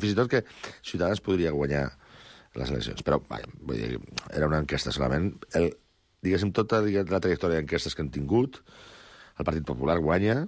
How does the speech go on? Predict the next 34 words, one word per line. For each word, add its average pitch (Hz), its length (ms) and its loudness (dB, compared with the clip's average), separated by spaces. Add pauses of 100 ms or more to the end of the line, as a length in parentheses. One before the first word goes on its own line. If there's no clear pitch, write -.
guanya 78 240 0
amb 73 100 -2
una 73 120 0
diferència 73 360 0
important. 90 480 0
El 104 120 -2
Partit 85 240 0
Socialista 92 540 0 (760)
podria 95 280 2
ser 85 140 -2
segona 85 260 2
força, 87 320 0
però 78 160 2
perdem 76 440 0 (1120)
un 104 160 4
important 78 440 0
pes, 71 340 -2
eh, 64 800 0
polític, 98 380 -2
que, - 140 -6
que 85 140 0
això 98 120 0
és 95 80 0
molt 92 200 0
significatiu. 76 640 0 (580)
Això, - 180 -2 (440)
eh, 76 80 0
del 82 180 2
bipartidisme 82 800 0
que 80 260 2
alguns, 78 680 0
eh, 78 180 2
partits 71 480 -2
nous, 85 440 2